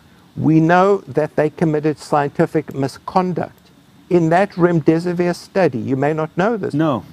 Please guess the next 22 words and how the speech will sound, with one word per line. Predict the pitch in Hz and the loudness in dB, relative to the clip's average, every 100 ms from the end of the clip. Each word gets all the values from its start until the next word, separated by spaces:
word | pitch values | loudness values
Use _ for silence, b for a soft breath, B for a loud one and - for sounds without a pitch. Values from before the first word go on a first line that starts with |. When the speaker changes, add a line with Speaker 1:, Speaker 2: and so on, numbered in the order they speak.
| - | -4
Speaker 1:
They | 151 - | -4 -4
changed | - 202 208 233 214 - | -2 0 0 -2 -10 -4
the | 180 | -4
endpoint. | - 180 208 - 131 107 | 0 -2 -2 -2 -2 -2
They, | - 131 - - | -4 -4 -6 -6
what | 131 - | -4 -2
they | 247 | -2
did, | 240 170 220 - - | 0 0 0 -8 -6
Tony | 147 151 170 180 - | -2 0 -2 -4 -4
Fauci | - 147 - 170 | 0 0 0 -6
didn't | - 165 226 | -4 -6 -8
say | - 175 165 | -2 0 0
this | 170 - | -2 -2
in | 190 | -2
the | 202 | 0
White | 156 131 120 | 0 0 0
House. | 123 139 170 - b b b _ | -2 -2 -6 -18 b b b _
They | 147 | 0
unblinded | 151 139 120 135 156 190 226 | 2 0 2 2 2 0 -6
the | 240 | -8
study | - - 160 175 | -10 -2 0 0
halfway. | 180 147 185 - 143 143 | 0 0 0 -2 -2 -2